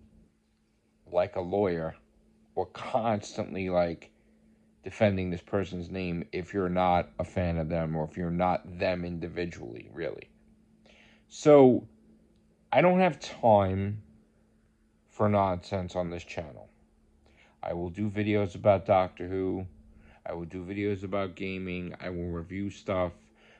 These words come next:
But I will not entertain this bullcrap anymore. I am my own boss, and I say what I want to say whenever I want to say it.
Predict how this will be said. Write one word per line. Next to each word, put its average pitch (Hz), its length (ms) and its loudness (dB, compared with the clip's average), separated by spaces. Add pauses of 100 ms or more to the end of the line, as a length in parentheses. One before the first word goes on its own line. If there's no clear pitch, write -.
(140)
But 95 120 0
I 92 80 4
will 95 180 -4
not 104 680 -2 (240)
entertain 107 760 -4
this - 540 -6 (1300)
bullcrap 120 800 2
anymore. 117 640 0 (1600)
I 107 140 4
am 151 160 4
my 143 160 6
own 131 260 6
boss, 120 640 4 (1040)
and 95 380 -2 (200)
I 113 240 0
say 123 280 -2
what 107 220 4
I 101 100 4
want 104 380 4
to 202 80 -2
say 180 340 0
whenever 170 840 2
I 180 240 6
want 160 340 6
to 151 100 0
say 117 380 2
it. 113 220 0